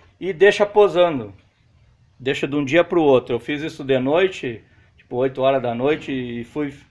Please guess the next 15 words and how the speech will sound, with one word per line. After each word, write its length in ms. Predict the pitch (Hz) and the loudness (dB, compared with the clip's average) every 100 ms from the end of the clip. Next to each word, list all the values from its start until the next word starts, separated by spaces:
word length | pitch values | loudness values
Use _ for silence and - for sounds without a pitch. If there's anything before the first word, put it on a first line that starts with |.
| _ _ _ _ _ | _ _ _ _ _
fui 320 | _ 139 143 | _ -4 -4
fazer, 1000 | 135 151 139 120 135 147 143 135 123 104 - | -6 -2 -2 0 -2 0 0 0 -4 -8 -6
lavar 480 | 131 139 131 135 135 | 4 4 6 6 6
ele 140 | 139 | 2
só 180 | 135 151 | 0 0
no 60 | |
outro 200 | 156 156 | 0 -4
dia. 320 | 135 117 107 - _ _ - | -8 -8 -8 -10 _ _ 0
Aí 160 | 185 | 2
no 80 | 202 | 4
outro 180 | 196 208 | 0 2
dia 180 | 165 208 | 4 4
você 220 | 202 196 | 4 0
enxágua 480 | 190 - 196 202 196 | -2 4 6 6 4
normal, 640 | 196 185 185 240 240 - | 4 4 6 6 4 -6